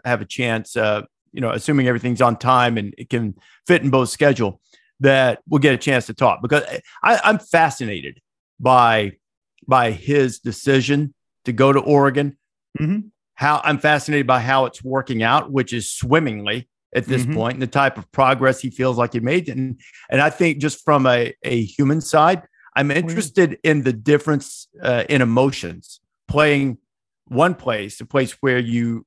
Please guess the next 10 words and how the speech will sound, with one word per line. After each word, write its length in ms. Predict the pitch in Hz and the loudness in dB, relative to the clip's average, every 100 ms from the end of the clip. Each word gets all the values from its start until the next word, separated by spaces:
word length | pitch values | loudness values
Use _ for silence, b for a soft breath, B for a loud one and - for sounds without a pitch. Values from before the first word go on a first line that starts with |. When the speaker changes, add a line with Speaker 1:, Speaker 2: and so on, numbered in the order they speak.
| - | -14
Speaker 1:
grew 220 | 117 147 | -4 0
up 200 | 135 - | 0 0
dreaming 460 | 113 131 165 160 143 | -6 -2 0 0 -4
of 140 | 110 | -6
playing, 500 | - 120 101 95 90 110 _ _ - | -8 -8 -6 -8 -10 -16 _ _ -2
and 160 | 147 | 2
then 160 | 165 151 | 2 4
going 400 | 160 156 135 113 _ _ _ | 4 4 2 -2 _ _ _
to 160 | - 151 | 2 4
a, 200 | 135 131 | 4 0